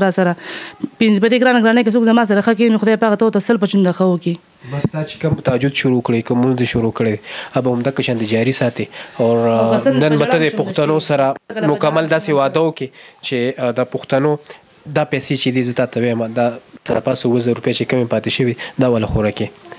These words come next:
Speaker 1: الله دې خوشحاله
Speaker 2: آه.
Speaker 1: کړي، خیر یې کامیاب کړي. څوک راسره ښه کړي، الله ورسره ډېر ښه وکړي.
Speaker 2: دا پیسې
Speaker 1: ډېر
Speaker 2: زه تا
Speaker 1: زیاته
Speaker 2: ته
Speaker 1: زیاته
Speaker 2: خوره
Speaker 1: په
Speaker 2: کړي.
Speaker 1: دنیا په کار کې.
Speaker 2: یو خبره زه تا ته دا کومه چې دا د سعودي نه، دوبۍ نه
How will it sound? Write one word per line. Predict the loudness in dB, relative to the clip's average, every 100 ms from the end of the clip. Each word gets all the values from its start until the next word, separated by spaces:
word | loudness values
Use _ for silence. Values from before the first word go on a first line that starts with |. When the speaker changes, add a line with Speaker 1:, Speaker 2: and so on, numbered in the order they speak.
| -10
Speaker 1:
الله | -4 -2
دې | -2
خوشحاله | -4 -2 0 0
Speaker 2:
آه. |
Speaker 1:
کړي، | -2 -2
خیر | -2
یې | 0
کامیاب | 0 2 0
کړي. | -2 0
څوک | 2 2
راسره | 2 0
ښه | 0
کړي، | 0 2
الله | 2
ورسره | 2 2 0
ډېر | 0
ښه | 0 -2
وکړي. | -2 -6 -6 -4 -2
Speaker 2:
دا | 0
پیسې | 0 2
Speaker 1:
ډېر | 2
Speaker 2:
زه | 2
تا | 2
Speaker 1:
زیاته | 0 2
Speaker 2:
ته |
Speaker 1:
زیاته | 0 0 0
Speaker 2:
خوره | 0 0
Speaker 1:
په |
Speaker 2:
کړي. | 0 -2
Speaker 1:
دنیا | -4 -10 -10
په | -8
کار | -8
کې. | -8 -4 0
Speaker 2:
یو | 0
خبره | 0 0 0
زه | -2
تا | -4
ته | -2 -4
دا | -2
کومه | -2 -2 -4 -8 -14 -14 -6
چې | -2 -2 -4 -2
دا | 0 0 -2 -2
د | -2
سعودي | -2 0 0 0
نه، | 0
دوبۍ | -2 0 0
نه | 0